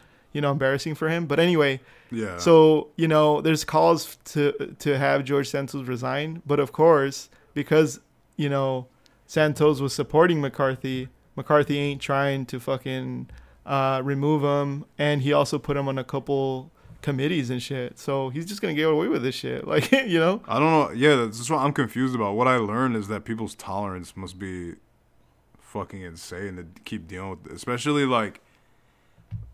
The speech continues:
Speaker 2: like, if you, like, look what happened to Kanye when he's anti-Semitic.
Speaker 1: Mm-hmm.
Speaker 2: Why isn't the same kind of shit happening to this dude?
Speaker 1: I mean, it should, right? Like, he's over
Speaker 2: It
Speaker 1: here
Speaker 2: should, yeah, it should,
Speaker 1: with the shit
Speaker 2: yeah,
Speaker 1: today,
Speaker 2: but
Speaker 1: he's
Speaker 2: it's not.
Speaker 1: straight up like, "Oh, Hitler, Hitler,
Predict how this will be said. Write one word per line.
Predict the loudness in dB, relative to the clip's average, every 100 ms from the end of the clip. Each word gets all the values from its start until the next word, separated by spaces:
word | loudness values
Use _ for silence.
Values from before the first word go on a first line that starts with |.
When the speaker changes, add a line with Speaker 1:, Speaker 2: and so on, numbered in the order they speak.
| -20 _ _ _ _ -8
Speaker 2:
like, | -8 -8 -12
if | -10
you, | -6 -4 -4 -6 -8 -8
like, | -4 -4
look | -2
what | 0
happened | 2 0 -2
to | -4
Kanye | -4 -4 -4 -10
when | -12
he's | -12
anti-Semitic. | -12 -12 -14 -14 -14 -12 -10 -10 -8
Speaker 1:
Mm-hmm. | -8 -8 -8 -10 -14 _ _ _ _ _ _ _ _ _ _ -20 _ _ _
Speaker 2:
Why | -4 0 0
isn't | 2 0 -2
the | -6
same | -4 -4 -4
kind | -6 -4 -4
of | -6
shit | -8 -6
happening | -8 -8 -10 -10
to | -10
this | -12 -12
dude? | -16 -16 -14 -14 -12
Speaker 1:
I | -10
mean, | -8 -6
it | -6
should, | -2 0 0 0
right? | -2 -2 -4
Like, | -8 -10
he's | -6 -6 -4
over | -2 2
Speaker 2:
It | 4
Speaker 1:
here | 6
Speaker 2:
should, | 6 6 6 6
yeah, | 6 6
it | 2 -4
should, | 0 2
Speaker 1:
with | 2
the |
shit | 4 4
Speaker 2:
yeah, | 4
Speaker 1:
today, | 4 6
Speaker 2:
but | 4
Speaker 1:
he's | 0
Speaker 2:
it's | -4
not. | -4 0
Speaker 1:
straight | 2 4
up | 4
like, | 2 0
"Oh, | 0 2
Hitler, | 0 -2 -2
Hitler, | -2 0 -2 -6